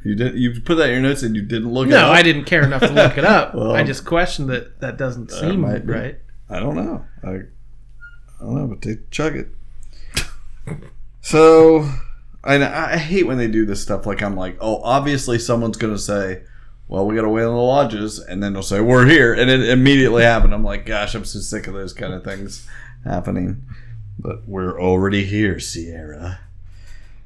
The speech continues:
Speaker 1: Uh, so they all go looking around.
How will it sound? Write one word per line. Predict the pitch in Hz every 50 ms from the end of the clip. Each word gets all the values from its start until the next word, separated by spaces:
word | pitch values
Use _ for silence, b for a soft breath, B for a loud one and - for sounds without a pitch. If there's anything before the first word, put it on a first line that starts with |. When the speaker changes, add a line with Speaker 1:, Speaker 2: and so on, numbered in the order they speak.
| b -
Speaker 1:
Uh, | 87 90 110 120 120 120 117 117 113 110 107 101 92 B B B B B B - - - - - - - - - - - - - - - - - - - -
so | - 139 143
they | 147 143 131
all | 127 123 123 120
go | 117 117
looking | 113 107 107 107 - 113
around. | 104 101 98 98 98 98 98 98 98 95 95 - -